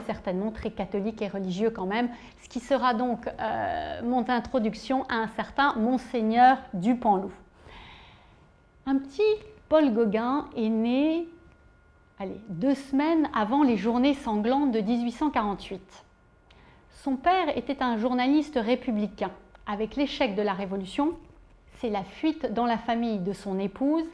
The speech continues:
Aline Chazal. En chemin, le père meurt, vous le savez, et la mère, Aline, continue la route avec sa fille et le petit Paul. Ils passeront dans la famille du vice-roi du Pé-, Pérou cinq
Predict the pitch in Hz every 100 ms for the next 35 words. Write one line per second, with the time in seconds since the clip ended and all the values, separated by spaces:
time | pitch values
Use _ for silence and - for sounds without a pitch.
0 | - - - - _ _ - 226 240 277
1 | 302 294 254 214 185 202 - - - _
2 | - - - - - - - - 226 214
3 | - 233 226 233 190 185 185 185 175 185
4 | 196 175 202 208 - 190 214 277 370 370
5 | - 277 277 233 - - _ - - -
6 | _ - 185 170 220 226 190 180 - 226
7 | 233 240 208 185 277 269 - 254 240 214
8 | 190 262 320 262 226 - 190 - 233 311
9 | 320 - 277 277 - 214 196 185 196 285
10 | 262 - 262 254 - 269 226 202 202 -
11 | 233 247 220 185 - - - 196 202 254
12 | - 247 214 220 233 208 214 202 - 220
13 | 214 240 226 - - - 262 233